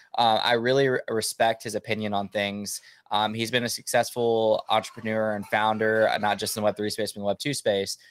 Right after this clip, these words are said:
And, uh, he made a point basically saying that every time something survives a cycle, it has a larger chance to make it the next cycle. He said it a better way, but essentially, like, it makes it less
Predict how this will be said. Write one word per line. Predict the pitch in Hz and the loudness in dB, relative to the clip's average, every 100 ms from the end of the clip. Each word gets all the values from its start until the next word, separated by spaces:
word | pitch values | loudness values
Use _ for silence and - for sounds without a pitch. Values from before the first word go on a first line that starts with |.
| _ _ | _ _
And, | 113 117 | -2 2
uh, | 113 | 2
he | 131 | 2
made | 160 156 | 2 2
a | 139 | 2
point | 139 131 113 | 2 0 0
basically | 123 139 139 | -2 -2 -2
saying | 143 131 120 | 2 2 2
that | 117 98 - _ _ - | 0 0 -4 _ _ 0
every | 123 135 147 | 2 2 0
time | - 139 139 139 | 2 2 2 0
something | 147 131 127 | -2 -2 -4
survives | 123 113 113 110 | 0 4 4 2
a | 104 | -2
cycle, | 104 107 110 139 147 151 - _ _ _ _ | 2 2 2 2 2 0 -8 _ _ _ _
it | 123 | 0
has | 127 123 120 120 117 - 120 | 2 4 4 4 0 -2 0
a | 117 | 2
larger | 104 107 110 120 | 4 4 4 0
chance | - 113 104 | 0 0 0
to | 110 | 0
make | 107 107 | -2 -2
it | |
the | 101 | -2
next | 98 101 123 | -2 0 0
cycle. | 120 131 131 | 0 2 2
He | 110 | 2
said | 127 113 | 0 -2
it | 101 | -2
a | 95 | 0
better | 98 95 | 0 0
way, | 95 95 95 - - 120 | 0 0 -2 -6 -8 -4
but | 127 | -2
essentially, | - 143 143 139 131 | 0 0 2 4 6
like, | 127 120 113 - _ _ | 4 4 0 -6 _ _
it | 123 | 0
makes | 131 135 | 2 2
it | 139 101 | -2 -2
less | 110 110 113 - | 2 4 4 0